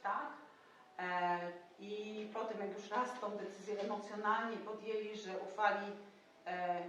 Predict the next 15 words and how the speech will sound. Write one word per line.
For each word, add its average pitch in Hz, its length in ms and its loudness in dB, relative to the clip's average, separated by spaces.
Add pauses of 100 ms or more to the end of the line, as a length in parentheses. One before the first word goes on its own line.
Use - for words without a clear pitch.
(160)
jednej 180 360 0
stacji 226 840 2
czy, 170 400 -4 (140)
czy 170 120 -6
jednej 180 400 -4
rozgłośni, 202 920 0 (300)
to 247 60 -4
po 262 140 -2
prostu - 320 -4
byli 233 200 -4
poddawani, 196 760 0
jakby 196 240 -4
nie 190 140 -4
było, 196 560 2
takiej - 280 -8